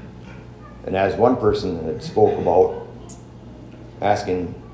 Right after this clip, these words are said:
these questions, "Is what you hear, is it consistent to God's word?" Yeah. Feeding, uh, or giving water to orphans and widows?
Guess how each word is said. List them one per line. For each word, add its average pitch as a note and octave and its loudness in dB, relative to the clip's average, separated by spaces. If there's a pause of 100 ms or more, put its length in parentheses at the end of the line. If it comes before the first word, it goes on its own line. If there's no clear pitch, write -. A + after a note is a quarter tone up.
(260)
these G2+ -4
questions, G#2+ -2 (1900)
"Is F2+ -6
what A2+ 2
you A#2 0
hear, G#2+ 0 (320)
is F2+ -8
it F#2 -4
consistent - -6
to - -8
God's F#2 2
word?" G#2+ 0 (1700)
Yeah. F#2+ -2 (840)
Feeding, F#2+ -4
uh, F2+ 0 (320)
or D#2+ -10 (180)
giving F#2+ -4
water F#2 0
to F#2+ -2
orphans F#2 2
and F2+ -6
widows? A2+ -4